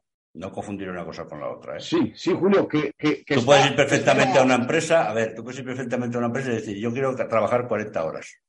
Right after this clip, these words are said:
Speaker 1: Muy bien. "Quiero trabajar cuarenta horas semanales". Muy bien.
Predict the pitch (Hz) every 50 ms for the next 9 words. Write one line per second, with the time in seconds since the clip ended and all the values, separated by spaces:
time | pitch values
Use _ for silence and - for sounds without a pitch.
0 | _ _ - 78 64 65 69 - - _ _ _ _ - - _ _ _ _ _
1 | _ _ _ _ _ _ _ _ _ _ _ _ _ _ _ _ - 95 104 113
2 | 113 113 107 104 - 135 139 123 110 101 101 101 - 98 95 92 95 85 82 78
3 | 71 67 - 71 71 71 67 62 62 -